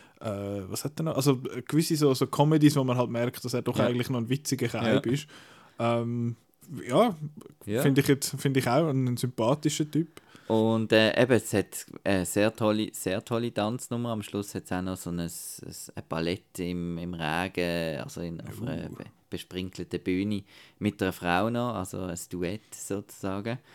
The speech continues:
Speaker 2: Ähm, es ist einfach nicht mehr so, so strippig eigentlich. Es ist
Speaker 1: Mhm.
Speaker 2: mehr so ein bisschen Revue-mässig.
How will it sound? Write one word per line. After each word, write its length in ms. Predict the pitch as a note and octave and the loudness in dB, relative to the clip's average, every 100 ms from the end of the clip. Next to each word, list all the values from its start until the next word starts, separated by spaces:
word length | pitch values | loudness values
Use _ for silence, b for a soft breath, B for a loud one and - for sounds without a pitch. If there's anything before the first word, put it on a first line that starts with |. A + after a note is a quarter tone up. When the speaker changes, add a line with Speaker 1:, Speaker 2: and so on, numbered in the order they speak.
| b b b b b | b b b b b
Speaker 2:
Ähm, 300 | - G2 F#2+ - _ - | -6 -4 -4 -8 _ -8
es 160 | A2 | -4
ist 160 | A#2 A2 | -2 0
einfach 280 | A2 G#2 - | 0 -2 -2
nicht 120 | G#2 | 0
mehr 140 | A2 G#2+ | 0 0
so, 300 | F#2+ F#2 - | 0 -2 -2
so 220 | - F#2 | -6 -6
strippig 720 | F2+ - F#2+ A2+ - D3 E3 | -6 -8 -4 -4 -4 -6 -4
eigentlich. 480 | G#2 B2 C#3+ D#3 G3+ - | -4 -4 -4 -6 -8 -10
Es 160 | D3 | -8
ist 120 | - B2 | -6 -2
Speaker 1:
Mhm. 80 | |
Speaker 2:
mehr 120 | C3+ G2 | -2 -4
so 140 | D#2+ | -10
ein 40 | - | -12
bisschen 220 | F2+ F#2+ | -12 -10
Revue-mässig. 1160 | F#2 F2 F#2 A2 C#3 D3 D#3+ B2+ C3+ - D3 | -6 -6 -6 -8 -8 -8 -8 -8 -10 -10 -10